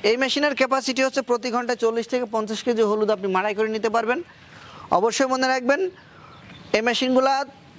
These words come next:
পঁচিশ থেকে তিরিশ হর্স পাওয়ার বৈদ্যুতিক মোটর দিয়ে ব্যবহার করতে হবে এবং এই মেশিন দিয়ে আপনি মরিচ ব্যতীত যে কোনো ধরনের মশলা আপনি পাউডার করতে পারবেন। তো আপনারা তো অনেকে কমেন্ট করতে পারেন বা অনেকের প্রশ্ন, "ভাই, মরিচ হবে না কেন?" মরিচ না হওয়ার কারণ এই মেশিনের ইনপুট জায়গাটা ছোট।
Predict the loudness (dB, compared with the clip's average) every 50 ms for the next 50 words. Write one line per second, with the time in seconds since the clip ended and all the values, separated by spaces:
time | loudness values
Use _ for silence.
0 | -20 -20 -6 2 2 2 4 2 0 -2 2 0 2 2 2 0 2 2 2 2
1 | 2 2 0 0 0 0 0 0 0 0 0 0 0 2 2 2 0 0 -2 -2
2 | 0 0 0 0 0 0 2 2 2 2 2 2 2 0 0 -2 -4 -2 0 0
3 | 0 2 0 0 -2 -2 -8 -18 -20 -20 -20 -20 -20 -10 -2 0 0 2 2 0
4 | -2 -4 -8 -12 -18 -20 -20 -20 -20 -20 -6 0 0 2 2 2 2 0 2 2
5 | 0 2 2 2 2 2 0 -2 -2 -4 -4 -4 -6 -10 -6 -2 0 0 2 0
6 | 0 -2 0 0 0 0 0 -2 0 0 0 0 2 2 2 2 2 0 0 2
7 | 2 0 0 0 -2 -2 0 0 -2 0 0 0 0 0 0 -4 -6 -6 -6 -8
8 | -14 -18 -20 -18 -18 0 2 2 2 4 2 2 2 2 2 2 2 2 4 4
9 | 4 4 4 4 4 4 4 4 4 4 2 2 0 2 2 2 2 4 2 0
10 | 0 0 0 0 2 2 0 0 0 0 0 0 0 0 2 2 2 2 4 2
11 | 2 2 0 0 2 2 2 2 2 0 -2 -2 -2 -2 0 0 -2 0 0 -2
12 | 0 0 0 0 0 0 0 0 0 0 -2 -4 -2 -2 0 0 0 0 0 -2
13 | -2 -2 -4 -4 -2 0 0 0 0 -2 -4 -2 0 0 0 2 2 2 0 0
14 | 0 0 0 0 0 -2 -4 -4 -4 -4 -4 -6 -4 -4 -2 -2 -2 -2 -4 -4
15 | -4 -6 -2 0 0 0 2 0 0 0 0 -2 -2 0 0